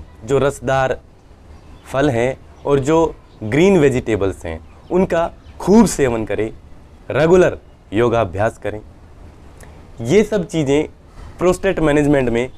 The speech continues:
काफ़ी सहायक सिद्ध होंगी। और वो लोग जो comorbid condition में हैं उनको तो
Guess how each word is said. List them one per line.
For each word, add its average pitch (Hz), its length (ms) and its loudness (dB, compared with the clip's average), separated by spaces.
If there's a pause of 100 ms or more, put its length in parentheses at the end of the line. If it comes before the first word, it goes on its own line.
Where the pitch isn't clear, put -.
(120)
काफ़ी 127 280 -2
सहायक 123 360 -2
सिद्ध 131 220 -6
होंगी। 123 340 0 (340)
और 151 100 2
वो 160 160 6
लोग 190 280 6
जो 175 140 4 (840)
comorbid 190 540 2
condition 131 440 -2
में 110 160 -2
हैं 117 200 -4 (320)
उनको 190 320 2
तो 170 280 2